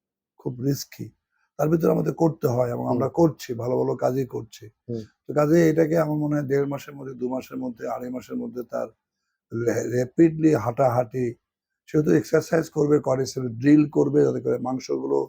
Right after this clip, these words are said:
Speaker 2: হুম।
Speaker 1: আহ, quadriceps মাসল, হ্যামস্ট্রিং মাসল শক্তিশালী থাকে,
Speaker 2: হুম।
Speaker 1: সেদিকে খেয়াল রাখবে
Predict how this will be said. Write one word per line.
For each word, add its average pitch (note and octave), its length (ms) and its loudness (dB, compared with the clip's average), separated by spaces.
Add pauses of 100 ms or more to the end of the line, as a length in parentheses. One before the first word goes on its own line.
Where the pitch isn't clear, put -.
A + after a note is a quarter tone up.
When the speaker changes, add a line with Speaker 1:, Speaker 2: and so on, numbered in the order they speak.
(140)
Speaker 2:
হুম। B2 180 -12 (360)
Speaker 1:
আহ, B2+ 160 -4
quadriceps C3 540 -4
মাসল, C3+ 500 -4
হ্যামস্ট্রিং C3+ 520 -4
মাসল B2+ 280 -8
শক্তিশালী C3 560 -8
থাকে, B2+ 340 -6
Speaker 2:
হুম। B2 240 -12 (240)
Speaker 1:
সেদিকে D3+ 360 2
খেয়াল C#3+ 320 0
রাখবে C#3 340 -2